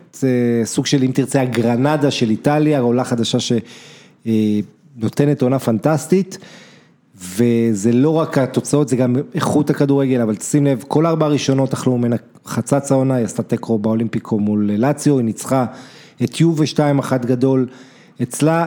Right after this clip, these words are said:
היא עשתה תיקו לא מזמן עם אינטר, שעצבן מאוד את אינטר,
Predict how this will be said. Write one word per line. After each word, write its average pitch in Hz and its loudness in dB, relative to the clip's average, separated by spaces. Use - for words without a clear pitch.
היא 135 2
עשתה 131 -2
תיקו 143 0
לא 139 2
מזמן 135 0
עם 127 2
אינטר, 147 2
שעצבן 120 0
מאוד 123 2
את 120 -2
אינטר, 139 0